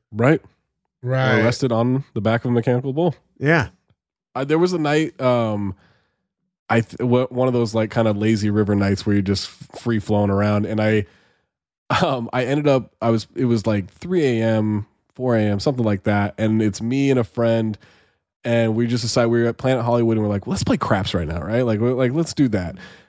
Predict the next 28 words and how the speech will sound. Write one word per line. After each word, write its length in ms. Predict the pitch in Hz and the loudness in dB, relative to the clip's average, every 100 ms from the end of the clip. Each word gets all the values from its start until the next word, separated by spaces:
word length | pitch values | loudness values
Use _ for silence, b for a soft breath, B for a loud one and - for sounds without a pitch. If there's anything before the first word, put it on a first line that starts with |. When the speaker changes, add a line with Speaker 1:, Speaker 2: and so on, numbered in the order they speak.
| _ | _
Speaker 1:
We 60 | 113 | -2
went 140 | 143 | -2
to 60 | 147 | -2
the 80 | 151 | -2
craps 320 | - 127 110 | 0 0 0
table, 420 | - 113 107 110 - | -2 0 0 -2 -2
and 460 | 120 123 117 113 - - | 0 2 2 0 -4 0
an 160 | 123 - - | 0 0 0
actual 540 | 139 143 - 147 131 | 0 0 -4 0 -2
pimp 380 | - 120 104 - - _ _ _ _ 113 | -2 -2 -2 -6 -16 _ _ _ _ -2
walked 320 | 113 113 - | 0 2 0
up 260 | 107 101 - | 0 -4 -12
Speaker 3:
<laughs> 20 | |
Speaker 1:
with 260 | 123 135 123 | 2 4 6
Speaker 3:
Yeah. 120 | 113 | 4
Speaker 1:
two 140 | 92 | 4
women, 480 | 143 139 123 120 113 B B B B B 226 | 2 2 2 0 -2 B B B B B -2
and, 400 | 139 135 131 123 | 0 0 0 0
like, 200 | 131 113 | -2 -2
had, 360 | 107 160 151 | -2 0 0
I 120 | 143 139 | 0 0
mean, 140 | 143 | -2
he, 380 | 131 185 175 - _ | 0 -2 -2 -6 _
he 240 | - 180 170 | -6 -2 0
looked 280 | 185 175 151 | 0 0 -2
like 140 | 131 - | -2 0
E 120 | 113 | -2
forty. 400 | - 90 78 | 0 -4 -4